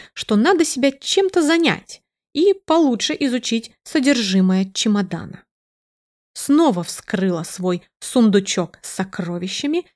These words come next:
и аккуратно сложила платье. Из ценного, опять же, только редикюль. Но теперь его содержимое я изучила более пристально. Зеркальце,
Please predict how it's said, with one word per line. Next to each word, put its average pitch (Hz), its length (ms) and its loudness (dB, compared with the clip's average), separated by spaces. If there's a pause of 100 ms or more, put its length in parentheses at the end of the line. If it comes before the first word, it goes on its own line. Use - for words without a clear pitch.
(160)
и 359 100 2 (120)
аккуратно 254 760 -2
сложила 175 520 -2
платье. - 580 -14 (680)
Из 202 200 -4
ценного, 339 580 0 (260)
опять 226 440 2
же, 311 200 -2
только 214 460 0
редикюль. 233 680 -4 (600)
Но 208 160 4
теперь 190 640 -2 (100)
его 208 360 2
содержимое 214 840 0 (160)
я 220 280 0
изучила 254 520 0
более 220 480 2
пристально. 165 840 -8 (560)
Зеркальце, 180 840 -6